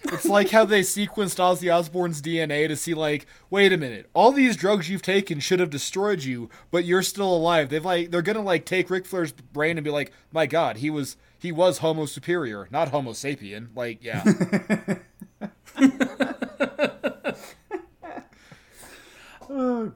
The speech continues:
Speaker 2: God. Oh, well, so, okay, but also one that has kind of brought up a little bit, and I think this will make a nice transition, is, uh, and, and, and, and we, we can go from there. Um,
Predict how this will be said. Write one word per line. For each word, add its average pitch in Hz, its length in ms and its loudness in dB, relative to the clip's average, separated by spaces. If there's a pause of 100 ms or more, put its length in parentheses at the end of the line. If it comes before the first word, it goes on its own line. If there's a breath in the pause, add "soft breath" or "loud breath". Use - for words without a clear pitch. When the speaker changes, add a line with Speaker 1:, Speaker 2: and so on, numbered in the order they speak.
Speaker 2:
God. 117 340 0
Oh, 170 80 4
well, 202 260 4
so, 202 260 0 (160)
okay, 190 180 -2
but 147 160 -2
also 156 340 4
one 156 280 2
that 147 160 0
has 127 120 -12
kind 139 200 -2
of 120 180 -10
brought 120 220 2
up 117 100 -6
a - 20 -4
little 117 200 -2
bit, 110 180 -2
and 139 140 -2
I - 20 0
think 123 160 -6
this 113 160 -4
will 113 60 -6
make 107 140 -6
a 104 40 -6
nice 101 380 -8 (100)
transition, 98 580 -8
is, 101 560 -8
uh, 110 220 -6
and, 135 160 -6
and, 131 220 -10
and, 123 200 -8
and 107 280 -10 (380)
we, 131 180 -6
we 127 80 -2
can 110 80 -6
go 107 100 0
from 107 140 -8
there. 95 200 -4 (480 soft breath)
Um, 107 560 0